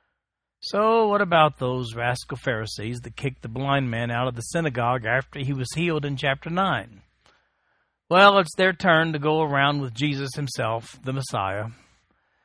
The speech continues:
Let's do a shepherd analogy here. This shepherd theme will hit home with the Pharisees because of the use of this term by many of the Old Testament prophets with regard to the leading of the people of Israel.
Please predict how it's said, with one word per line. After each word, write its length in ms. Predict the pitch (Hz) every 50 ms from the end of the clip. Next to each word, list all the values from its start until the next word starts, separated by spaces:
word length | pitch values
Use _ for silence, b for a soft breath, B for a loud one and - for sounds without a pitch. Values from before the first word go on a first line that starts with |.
| _ _ -
Let's 220 | 254 240 240 -
do 160 | - 269 247 226
a 80 | 196
shepherd 400 | 160 - - 208 185 - - 143
analogy 560 | 139 135 131 127 123 117 117 110 104 113 113
here. 300 | 110 120 117 101 90 95 95 107
This 220 | 139 156 180 196 -
shepherd 540 | - - - - 233 226 202 - 160 135 120 - -
theme 380 | - 123 117 120 131 147 147 139
will 100 | 131 123
hit 180 | 135 160 156
home 360 | 135 - - 180 185 180 165
with 100 | 147 123
the 80 | 131 120
Pharisees 640 | - - 170 156 139 120 110 120 120 131 135 131
because 400 | 131 139 - - 147 143 135 123
of 100 | 123 117
the 100 | 113 127
use 280 | 135 151 160 151 - -
of 80 | 131 120
this 180 | 120 113 -
term 380 | - - 185 175 143 139 139 - b b b b b b b -
by 160 | - 131 131
many 580 | 131 131 135 143 156 170 190 208 214 208 196 180
of 60 | 165 156
the 140 | 160 156
Old 160 | 156 156 151 135
Testament 400 | - 151 143 123 - 135 131 123
prophets 500 | - - 170 160 135 - 151 139 - -
with 160 | 151 135 - 143
regard 380 | 131 123 127 123 123 127 123
to 40 | 120
the 80 | 117 117
leading 520 | 131 151 165 156 139 127 127 135 139 - b b b b b b b b b
of 140 | - 120 113
the 80 | 117 -
people 340 | - 151 143 127 127 127
of 120 | 131 135 160
Israel. 500 | 165 156 135 123 123 120 101 95 98